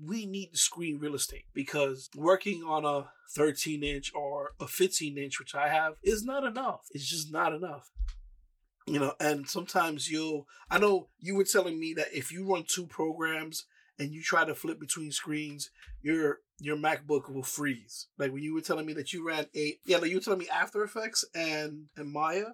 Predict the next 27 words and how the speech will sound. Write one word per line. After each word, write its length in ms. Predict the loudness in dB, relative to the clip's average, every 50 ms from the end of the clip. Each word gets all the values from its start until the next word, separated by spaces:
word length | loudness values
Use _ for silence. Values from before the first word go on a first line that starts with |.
| -12
you 120 | -8 -2 0
had 160 | 2 2 2
issues 460 | 2 2 2 2 2 0 -2 -6 -6
if 120 | -8 -8 -10
you 80 | -8
try 220 | -4 -2 -2 -2 -2
to 60 | -2
run 160 | -4 -4 -4
both 140 | -4 -4 -4
of 0 |
them 120 | -4 -6
at 60 | -4
the 40 | -4
same 180 | -4 -4 -4 -4
time. 280 | -2 0 0 0 -2 -4 -4
But, 220 | -2 -2 -2 -2 -4
but 140 | -2 -2 0
if 120 | 0 2
you 80 | 4 4
have 120 | 4 2
the, 320 | 0 -2 -4 -4 -6 -10 -10 -6
but 120 | -4 0
now 140 | 2 4 2
that 160 | 2 2 0
you 60 | -2 0
have 240 | 0 0 0 -2
the, 200 | -4 -4 -4 -4